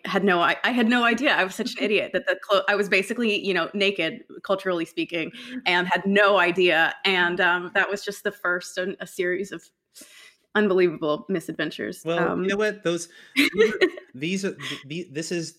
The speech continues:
Speaker 2: these are the experiences that we, you know, as Localer sometimes have, so that we can then in-, share it and impart it on others,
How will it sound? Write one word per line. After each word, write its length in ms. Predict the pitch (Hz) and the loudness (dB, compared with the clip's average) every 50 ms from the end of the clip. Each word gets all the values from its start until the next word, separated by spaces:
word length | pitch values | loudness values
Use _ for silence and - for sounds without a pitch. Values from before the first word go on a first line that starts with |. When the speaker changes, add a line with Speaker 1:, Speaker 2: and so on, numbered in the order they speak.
| _ _ | _ _
Speaker 2:
these 220 | - 160 170 160 | -10 -10 -8 -6
are 100 | 180 175 | -6 -6
the 180 | 160 147 143 123 | -4 -4 -4 -4
experiences 680 | 117 - - - 131 127 127 127 127 - 127 117 107 - | -6 -10 -8 -6 -4 -4 -4 -4 -6 -6 -8 -10 -8 -6
that 280 | - 110 104 95 - 104 | -6 -6 -6 -8 -10 -12
we, 600 | 104 120 139 156 156 151 139 123 113 113 - _ _ _ | -10 -8 -8 -6 -6 -6 -6 -6 -8 -10 -14 _ _ _
you 140 | 135 123 | -10 -8
know, 180 | 117 107 107 113 | -8 -6 -8 -8
as 200 | 110 120 117 101 | -8 -8 -10 -8
Localer 560 | 113 117 120 127 123 - 123 117 110 107 104 104 _ _ _ _ _ - | -6 -6 -6 -6 -6 -6 -6 -6 -6 -6 -8 -12 _ _ _ _ _ -10
sometimes 520 | - 160 160 160 - 156 151 151 147 127 | -8 -8 -8 -6 -4 -4 -4 -4 -6 -8
have, 400 | 127 127 147 143 117 107 101 98 _ _ | -8 -10 -8 -8 -8 -10 -10 -14 _ _
so 240 | - - - 135 127 | -12 -8 -6 -6 -6
that 320 | 117 117 113 113 110 117 _ _ 110 | -4 -4 -4 -4 -6 -8 _ _ -14
we 140 | 107 123 127 | -12 -12 -12
can 200 | 123 - 127 120 | -10 -10 -8 -8
then 160 | 117 113 117 | -6 -8 -8
in-, 220 | 113 110 110 123 - _ _ _ _ _ _ | -8 -12 -14 -16 -16 _ _ _ _ _ _
share 300 | - - - 127 123 127 | -14 -10 -8 -6 -4 -4
it 120 | 135 127 127 | -4 -6 -6
and 100 | 120 117 | -8 -10
impart 380 | 110 98 - - 120 120 123 | -10 -10 -10 -8 -8 -6 -6
it 140 | 120 123 123 | -6 -6 -8
on 260 | 120 117 117 113 113 113 | -10 -12 -12 -12 -12 -12
others, 540 | 117 123 127 113 98 95 92 - - - | -10 -8 -8 -8 -8 -8 -10 -12 -12 -12